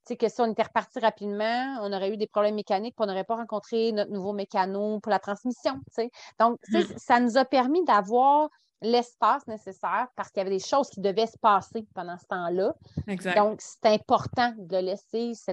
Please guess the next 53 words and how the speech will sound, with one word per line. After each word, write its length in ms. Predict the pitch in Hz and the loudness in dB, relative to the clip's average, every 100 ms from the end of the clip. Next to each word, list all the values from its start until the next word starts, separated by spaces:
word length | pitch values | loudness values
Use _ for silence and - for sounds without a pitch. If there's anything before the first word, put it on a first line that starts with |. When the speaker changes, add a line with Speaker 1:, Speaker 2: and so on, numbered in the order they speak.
| - | -4
Speaker 1:
temps-là, 380 | 190 185 196 220 | -2 0 2 2
se, 220 | 240 - 180 | 0 -6 -8
de 140 | - 196 | -4 -2
respecter 640 | 196 302 - 254 - 254 | 2 0 0 -6 -6 -6
le 120 | 226 | -4
rythme 280 | 190 226 233 - _ _ _ _ | -4 -4 -8 -10 _ _ _ _
que 60 | - | -4
l'univers 480 | 208 196 185 185 196 | -4 -4 0 0 0
nous 220 | 185 165 | -2 -8
envoie. 320 | 160 - - - _ _ - | -8 -10 -14 -16 _ _ -6
Speaker 2:
Mhm. 460 | 214 196 233 196 190 | -2 2 2 2 -4
Puis 100 | - - _ | -12 -20 _
t'as 100 | - 208 | 0 2
mentionné, 460 | 196 208 202 220 | 2 2 4 4
tu 80 | 226 | 2
sais, 120 | 240 - | 0 2
avec 360 | 202 190 220 | 2 2 -2
le 140 | 220 202 | 0 0
recul, 840 | 196 190 196 240 240 202 180 180 _ _ - | 0 -4 -2 0 2 2 -2 -6 _ _ -6
parce 160 | 202 | -4
que 100 | 202 | -2
c'est 120 | 208 226 | 0 0
sûr 140 | 285 | 2
que 40 | 277 | 4
des 120 | 202 | 4
fois, 160 | 233 254 | 2 -2
quand 220 | - 240 | -2 -2
on 20 | |
est 80 | 254 | 2
dans 140 | 233 202 | 4 4
le 60 | |
moment, 340 | 202 190 208 233 | 2 2 2 2
comme 160 | 226 196 | 0 -4
tu 100 | 196 | -4
dis, 100 | 214 | -4
on 140 | 214 | -2
est, 80 | 190 | 0
des 100 | 185 | -2
fois, 180 | 190 208 | -2 -6
on 60 | |
est 100 | 185 | -6
frustré, 500 | - 185 - - 269 | -6 -4 -2 2 2
on 100 | 233 | 4
est 160 | 185 190 | 2 0
impatient, 800 | 175 175 - - 269 254 247 240 - - | -6 -8 -8 0 4 6 6 4 -2 -12
pourquoi 220 | 196 233 | -4 -2
ça 140 | 226 | 0
arrive 260 | 180 185 185 | 0 -2 -4
pas 140 | 220 208 | 0 2
là, 240 | 196 190 | 4 4
là, 260 | 190 226 302 | 4 2 0
mais 140 | 208 | -2
c'est 340 | - 220 196 | -4 -8 -10